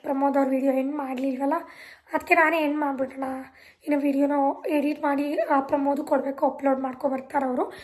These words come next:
ನಾನೇನು ಹೊರಗಡೆ ಹೋಗಲ್ಲ. ಎಸ್, ಈ ವಿಡಿಯೋನ ಇಲ್ಲಿಗೆ ಎಂಡ್ ಮಾಡ್ತಾ ಇದ್ದೀನಿ. I hope ಈ ವಿಡಿಯೋ ನಿಮ್ಗೆಲ್ಲರಿಗೂ ಇಷ್ಟ ಆಗಿರುತ್ತೆ ಅಂತ. ಇಷ್ಟ ಆಗಿದ್ರೆ ಲೈಕ್, ಶೇರ್, ಕಾಮೆಂಟ್ನ ಮಾಡಿ. ಮತ್ತೆ ಹೊಸ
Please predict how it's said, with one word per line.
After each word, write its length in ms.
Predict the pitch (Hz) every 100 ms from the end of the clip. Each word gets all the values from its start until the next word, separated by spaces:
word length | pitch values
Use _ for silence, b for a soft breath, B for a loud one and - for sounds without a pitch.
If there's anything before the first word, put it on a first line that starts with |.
| B B -
ನಾನೇನು 340 | 285 285 285
ಹೊರಗಡೆ 300 | 269 262 269
ಹೋಗಲ್ಲ. 320 | 269 254 269 349 - b b b _ - - - - -
ಎಸ್, 240 | 339 349 349
ಈ 60 |
ವಿಡಿಯೋನ 280 | 302 285 294
ಇಲ್ಲಿಗೆ 280 | 302 285 285
ಎಂಡ್ 140 | 277
ಮಾಡ್ತಾ 320 | 285 269 -
ಇದ್ದೀನಿ. 320 | 269 277 359 403 B B B -
I 60 | 339
hope 240 | 339 330
ಈ 20 | 311
ವಿಡಿಯೋ 220 | 294 285
ನಿಮ್ಗೆಲ್ಲರಿಗೂ 440 | 285 285 269 269
ಇಷ್ಟ 240 | 277 - 311
ಆಗಿರುತ್ತೆ 340 | 277 269 269
ಅಂತ. 240 | 277 285 370 370 B B B
ಇಷ್ಟ 220 | 392 - 381
ಆಗಿದ್ರೆ 240 | 302 311
ಲೈಕ್, 320 | 311 302 294 -
ಶೇರ್, 340 | - 302 302
ಕಾಮೆಂಟ್ನ 340 | 294 269 277 294
ಮಾಡಿ. 440 | 277 359 453 - _ _ _ _ _ _ _ b b b -
ಮತ್ತೆ 200 | 311 330
ಹೊಸ 200 | 349 349